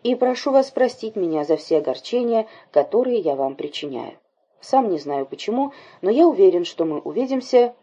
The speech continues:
в пятьдесят пятом году. Ежели увидите Валерьяна,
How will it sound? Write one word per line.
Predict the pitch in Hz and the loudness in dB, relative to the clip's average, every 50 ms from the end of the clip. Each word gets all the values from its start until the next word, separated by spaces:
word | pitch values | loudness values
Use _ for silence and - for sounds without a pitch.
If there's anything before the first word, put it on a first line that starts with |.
| _ | _
в | _ _ | _ _
пятьдесят | - 143 143 139 - - 202 202 202 - | -8 -8 -8 -6 0 2 2 2 2 -2
пятом | 139 143 135 139 151 147 | -2 -2 -2 -6 -10 -6
году. | 135 143 139 139 120 87 76 _ _ _ _ _ _ _ _ _ _ _ _ _ _ _ _ _ | -4 -4 -4 -4 -8 -12 -12 _ _ _ _ _ _ _ _ _ _ _ _ _ _ _ _ _
Ежели | - 175 175 240 254 214 214 220 202 196 | -8 2 4 4 4 4 4 2 2 2
увидите | - - 196 170 185 202 180 175 175 - - 165 | 2 2 -4 -6 -6 -6 -4 -6 -6 -2 -2 -2
Валерьяна, | 151 151 151 143 135 - 143 190 226 254 247 233 233 220 | 0 0 -4 -4 -8 -2 2 4 4 4 4 4 2 2